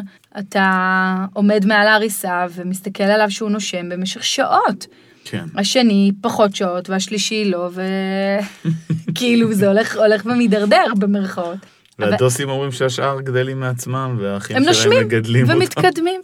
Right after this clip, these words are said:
Speaker 2: <laughs>
Speaker 1: נכון. אבל, אמ, ההרגשה של הילדים בתוך הבית, האווירה המשפחתית, מאוד מאוד משפיעה על יחסים בין אחים. היא לא יוצרת אותם, יחסים בין אחים נוצרים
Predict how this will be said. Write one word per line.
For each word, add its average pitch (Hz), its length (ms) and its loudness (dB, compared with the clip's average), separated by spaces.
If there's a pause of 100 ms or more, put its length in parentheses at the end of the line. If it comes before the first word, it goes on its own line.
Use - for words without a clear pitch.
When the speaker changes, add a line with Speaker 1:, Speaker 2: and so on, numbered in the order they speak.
Speaker 2:
<laughs> - 20 -16
Speaker 1:
נכון. 302 400 -2 (680)
אבל, 190 540 2
אמ, 185 440 0 (260)
ההרגשה 190 680 0
של 202 220 2
הילדים 185 420 0
בתוך 240 360 -2
הבית, 277 600 -2
האווירה 190 720 2
המשפחתית, 202 680 -4 (140)
מאוד 302 340 2
מאוד 349 220 2
משפיעה 294 400 0
על 330 80 0
יחסים 190 440 -4
בין 185 120 -8
אחים. - 280 -12 (540)
היא 196 100 4
לא 240 40 6
יוצרת 285 540 4
אותם, 180 260 -8
יחסים 208 300 -6
בין 247 120 0
אחים 247 200 -4
נוצרים 247 540 -6